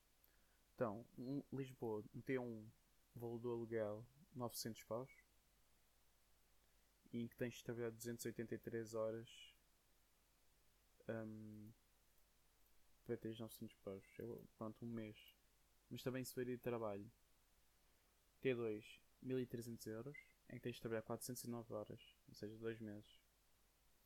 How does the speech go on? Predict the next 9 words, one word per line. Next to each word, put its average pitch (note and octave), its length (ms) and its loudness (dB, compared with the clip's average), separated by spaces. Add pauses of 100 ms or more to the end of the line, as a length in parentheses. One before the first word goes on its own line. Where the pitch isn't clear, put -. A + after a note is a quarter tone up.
(1700)
Em A#2+ 80 -2
São B2 220 2
Paulo, A#2+ 380 6 (580)
um A#2+ 80 -2
dormitório A#2 760 2
é G#2 280 2
mil A#2+ 280 4
setecentos B2+ 400 0
reais G#2+ 380 0